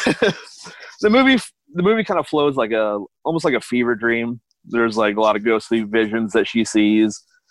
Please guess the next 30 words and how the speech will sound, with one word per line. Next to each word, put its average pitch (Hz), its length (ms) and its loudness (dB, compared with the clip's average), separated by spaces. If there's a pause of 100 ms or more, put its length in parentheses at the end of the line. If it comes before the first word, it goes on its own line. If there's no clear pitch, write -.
(160)
Eventually, 113 500 2
she's, 107 280 0
like, 101 220 2
trying 107 320 0
to 104 40 0
murder 104 380 2
her 101 340 2
living 104 440 2
kids, 104 520 0 (680)
and 104 240 4
then 104 220 4
that 104 180 4
leads 107 220 4
into, 104 200 4
like, 98 200 2
full 104 260 2
on, 101 300 0
you 104 120 2
know, 104 60 2
demonic 101 460 0
possession. 98 600 0 (720)
And 101 220 2
then, 101 320 2
um, 92 480 0 (720)
you, 117 240 4
you 117 160 4
later 107 260 4
find 101 320 2
out 98 200 4
that 95 200 0